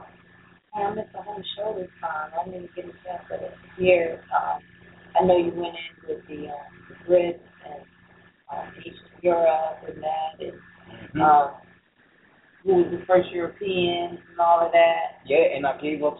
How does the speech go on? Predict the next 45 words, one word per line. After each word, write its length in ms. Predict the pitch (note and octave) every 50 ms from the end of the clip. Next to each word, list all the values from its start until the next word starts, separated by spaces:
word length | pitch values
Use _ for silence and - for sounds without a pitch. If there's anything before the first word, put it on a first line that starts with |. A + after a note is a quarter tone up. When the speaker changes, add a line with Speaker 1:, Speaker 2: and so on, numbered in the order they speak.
| -
Speaker 2:
some, 180 | D#3 D3 D3 - -
you 80 | D#3 D3
know, 140 | C3+ C3 B2+
I 180 | B2 C#3 D3+
just 180 | D#3+ D3+ - -
said 160 | D3+ C#3+ C#3
where 140 | C3+ C3 C3
I 80 | B2+
got, 260 | - C3 C3 - - C#3
you 60 | C#3
know, 160 | C3 B2+ B2 - -
some 100 | - -
of 60 | B2+
the 80 | - A#2
information 520 | A#2 - - - - A#2+ A#2 - - - _ _
from, 200 | A#2 A2+ - - -
some 180 | - - A#2 -
books 260 | - A2+ A#2 - - -
and 80 | - -
some 140 | - - - -
things, 300 | B2+ B2 A#2+ A2+ A2 - _ _ - - - - - - - - -
you 100 | B2 B2+
know, 340 | A#2+ A2 G#2+ G#2+ G#2+ G#2+ -
um, 420 | - A#2 A2+ A2 G#2 G2+ - - - - -
that 180 | A#2 A2 -
can 100 | - - -
kinda 240 | - A#2+ A2 G#2+ G2+
help 220 | - C#3+ C3+ - G#2+
us, 100 | G#2+ - _ _
you 60 | A#2+ A#2+
know 80 | A#2+ A2
what 80 | A2 -
I'm 40 | -
saying? 200 | B2 A#2+ A#2 A2+ A2+
Like, 180 | A2+ G#2+ G#2+ - _ _ _ _ _ _ _
you 60 | - A#2+
know, 120 | A#2 G#2 -
help 220 | C3+ D3 - - C#3+
me, 80 | C#3
like, 260 | B2+ B2+ A2+ - - -
just 140 | - - _ -
put, 100 | D3 - - _ _ _
put 140 | - - -
the 60 | - - _ C#3+
pieces 260 | C#3+ - - -